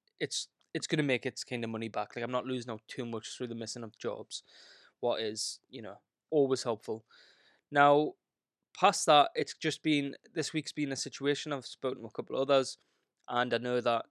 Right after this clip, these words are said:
morale's been down in certain areas because of the weather and, and what have you, and it's hard. I felt a bit sluggish trying to get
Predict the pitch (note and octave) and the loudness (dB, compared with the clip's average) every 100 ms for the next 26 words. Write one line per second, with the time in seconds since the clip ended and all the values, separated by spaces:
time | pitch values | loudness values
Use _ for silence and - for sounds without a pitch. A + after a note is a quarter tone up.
0 | _ - A#2+ B2 B2 B2+ - B2 A#2+ B2 | _ -12 -4 2 4 4 0 -10 -2 0
1 | B2+ B2 - B2+ A#2 A#2+ A#2+ A#2+ A2+ A2 | 0 -2 -4 -4 -2 -2 0 0 -2 -8
2 | - A2+ A2 - A2 B2 B2 A#2 A2+ A2 | -12 -10 -10 -8 -4 -2 0 -2 -2 -6
3 | - _ _ _ - _ - C3 B2+ A#2+ | -14 _ _ _ -20 _ -10 -6 -6 2
4 | C#3+ C#3 D#3 B2 B2 - C3 C3 - - | 2 4 2 2 0 -2 -2 -2 -8 -18
5 | _ _ _ _ C#3 - C#3+ D3 C#3 B2+ | _ _ _ _ -8 -2 2 4 4 0
6 | - B2+ - - C#3+ C#3 C#3 C3+ B2+ - | -6 -6 -6 -8 -4 -4 -4 -6 -6 -8
7 | - D3 C#3 C3 - - C3+ B2+ A#2+ B2 | -2 0 0 -4 -6 -8 -6 -4 -2 -2